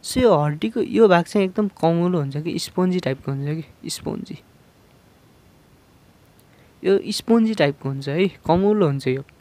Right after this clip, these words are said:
र बिचको भाग चाहिँ अलिक सारो हुन्छ, एकदम हार्ड टाइपको हुन्छ, हार्ड हुन्छ यो बिचको भाग। सो बाहिरको यो स्पोन्जी भागमा चाहिँ यो के पाइन्छ त? हाम्रो रेड बोन म्यारो पाइन्छ, है त। यो भाग त हामीले चबाउनु पनि सक्छौँ, है।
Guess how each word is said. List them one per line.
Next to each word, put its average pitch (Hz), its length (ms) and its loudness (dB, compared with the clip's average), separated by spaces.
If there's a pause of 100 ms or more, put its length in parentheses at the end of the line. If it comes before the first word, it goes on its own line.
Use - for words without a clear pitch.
र 196 80 2
बिचको 208 420 4
भाग 156 200 6
चाहिँ 185 180 2
अलिक 180 160 0
सारो 139 380 0
हुन्छ, 139 220 -6
एकदम 147 320 -4
हार्ड 143 340 0
टाइपको 143 320 -4
हुन्छ, 135 200 -6 (340)
हार्ड 143 260 -2
हुन्छ 143 160 -6
यो 139 120 -2
बिचको 139 320 -8
भाग। 160 200 -2 (1800)
सो - 160 2
बाहिरको 220 480 6
यो 240 260 2
स्पोन्जी 226 500 2
भागमा 143 440 -2
चाहिँ 175 240 2
यो 170 80 2
के 160 200 -4
पाइन्छ 143 260 -2
त? 139 140 -2
हाम्रो 170 320 2
रेड 170 300 6
बोन 160 240 0
म्यारो 147 240 -2
पाइन्छ, 131 320 -8
है 165 120 2
त। 170 60 -2
यो 160 220 2
भाग 139 180 0
त - 100 -10
हामीले 139 200 -2
चबाउनु 170 400 2
पनि 175 160 0
सक्छौँ, 156 400 -8 (220)
है। 175 180 6